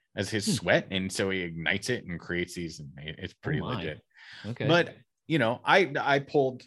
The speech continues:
Speaker 1: uh, matter manipulation from
Speaker 2: Right.
Speaker 1: Firestorm, you know,
Speaker 2: Yeah.
Speaker 1: and
Speaker 2: Yeah, yeah.
Speaker 1: Flash from D, uh, Speed
Speaker 2: Yeah.
Speaker 1: from D C. And we pulled some stuff from D C and Marvel, but
Speaker 2: Sure.
Speaker 1: you're right.
Speaker 2: That's just kind of where, well, and I went,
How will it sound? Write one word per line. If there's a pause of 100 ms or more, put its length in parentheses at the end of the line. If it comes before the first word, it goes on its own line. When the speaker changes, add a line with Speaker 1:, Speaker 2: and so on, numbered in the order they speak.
Speaker 1:
uh, (340)
matter
manipulation
from
Speaker 2:
Right.
Speaker 1:
Firestorm,
you
know,
Speaker 2:
Yeah.
Speaker 1:
and
Speaker 2:
Yeah,
yeah.
Speaker 1:
Flash
from
D,
uh,
Speed
Speaker 2:
Yeah.
Speaker 1:
from
D
C.
And
we
pulled
some
stuff
from
D
C
and
Marvel,
but
Speaker 2:
Sure.
Speaker 1:
you're
right. (1700)
Speaker 2:
That's
just
kind
of
where,
well,
and
I
went,